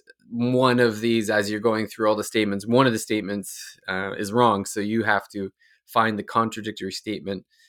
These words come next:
and, um, you literally, you're, you shoot that statement <laughs> with, with, uh, uh,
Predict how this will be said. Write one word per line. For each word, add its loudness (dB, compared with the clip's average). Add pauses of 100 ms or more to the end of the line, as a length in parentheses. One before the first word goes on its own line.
(240)
and, -2
um, -4 (260)
you 0
literally, 2
you're, 4
you -2
shoot -2
that -2
statement -4
<laughs> -18
with, 2 (420)
with, 0
uh, 4 (760)
uh, -4